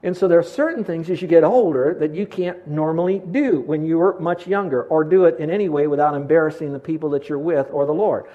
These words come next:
So that being the case, there could be different seasons. Now let's be more objective or more realistic even than that. Some of you ladies will have children, and you're gonna be a, a, a, a,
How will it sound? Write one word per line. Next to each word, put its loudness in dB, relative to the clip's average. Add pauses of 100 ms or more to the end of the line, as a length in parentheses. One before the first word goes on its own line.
(340)
So 2
that 4
being 0
the -4
case, 0
there 0
could -4
be -4
different -2
seasons. -8
Now 2
let's 4
be -4
more -2 (400)
objective -2
or 0
more -4
realistic -2
even -8
than -6
that. -10 (280)
Some 2
of -2
you 2
ladies 0
will -2
have -4
children, -2 (320)
and 0
you're 0
gonna 0
be 4
a, 2
a, -2
a, -4
a, -6